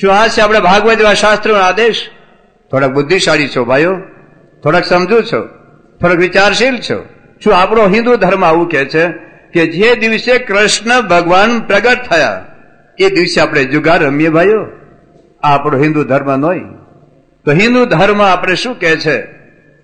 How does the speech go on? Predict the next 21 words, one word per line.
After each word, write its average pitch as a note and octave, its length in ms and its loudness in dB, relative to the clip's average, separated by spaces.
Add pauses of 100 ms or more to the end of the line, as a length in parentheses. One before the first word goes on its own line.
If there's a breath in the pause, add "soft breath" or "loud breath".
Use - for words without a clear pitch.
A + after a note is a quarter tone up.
(220)
કૃષ્ણ G3 320 -2
ભગવાન A#3+ 360 2
કહે A#3+ 160 0
છે B3 120 0
કે B3+ 100 -2
ધર્મના G#3 460 2
સ્થાપન F3+ 360 -2
માટે F3+ 240 0
પ્રગટ C#3+ 360 -4
થયો. A2+ 280 -4 (1600)
તો C#3+ 80 0
જે G3+ 220 0
દિવસે F#3 320 0
ધર્મના E3 440 0
સ્થાપન D#3+ 340 -2
માટે E3 240 0
પ્રગટ D#3 380 -2
થયા D#3+ 180 2
હોય E3+ 200 2
એ E3 60 -2
દિવસે D#3+ 500 0